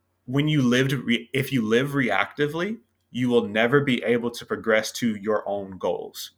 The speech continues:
You'll be helping other people reach their goals, but you want, you won't move towards yours. So choose how you're going to spend your time in advance to make sure and to hold yourself accountable that you really are passionate about the things you're working on. If you say that you want to be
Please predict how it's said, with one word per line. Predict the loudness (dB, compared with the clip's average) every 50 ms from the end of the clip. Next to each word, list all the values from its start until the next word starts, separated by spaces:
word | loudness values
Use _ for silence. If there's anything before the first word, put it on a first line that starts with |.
| _ _
You'll | -6 -4 -2
be | 0 2
helping | 4 4 4 2 0 0 2
other | 2 4 4 4 4
people | 4 2 2 2 2 0 0 0
reach | 0 0 -2 -2 -2 -2 0
their | 2 2 2
goals, | 2 2 0 0 0 -4 -8 -12 -18 -20 _ -20 -20 -18 -18 -18 -20 -20 _ _ _
but | 0 0 0 0 -4
you | -8 -6 -4
want, | 0 0 0 -2 -2 -8 _ _ _ _ _ _
you | -6 -4 -2 0
won't | 0 -2 -4 -4
move | -4 -4 -4 -4 -4
towards | -6 -4 -2 -2 -2 -2 -4
yours. | -6 -6 -8 -8 -10 -10 -14 -14 _ _ _ _ _
So | -8 -6 -6 -6 -4
choose | -6 -4 -2 -2 0 -2 -2 -4 -6 -10 -8
how | -2 2 2
you're | 4 4 2
going | 0 -2 -2
to | -4 -8
spend | -10 -6 -4 -4 -2 -2 -4
your | -6
time | -6 -4 0 2 2 2 0 0 -4 -8
in | -10 -10
advance | -10 -10 -4 -2 0 0 0 -2 -4 -10
to | -10 -6 -4
make | -4 -2 -2 -2
sure | -2 -2 0 -2 -2 -2 -4 -6
and | -8 -10 -8
to | -6
hold | -2 0 2 2 2
yourself | 0 0 0 0 0 -2
accountable | -6 -6 -4 -2 -2 -2 -2 -2 -2 -4 -4 -8 -16 -20 _ -6
that | -4 -4 -2 -2
you | -2 -2
really | -2 -2 -2 0 0 -2 -2 -4 -2 0
are | 2 4 4 2 0 -2 -2
passionate | 0 2 2 2 0 -2 -6 -8 -8 -4
about | -2 -2 -2 -2 -2
the | -6
things | -6 -6 -8 -8 -8
you're | -10 -10 -6
working | -4 -4 -4 -4 -6 -6 -6
on. | -6 -6 -8 -10 -16 _ -20 -20 -10 -4
If | -4 -2 -2 -2
you | -4
say | -2 2 4 4 6
that | 4 4 2 2
you | 2 2
want | 4 2 2 0 -2
to | -4 -2
be | 0 2 4 4 4 4 2 0 -2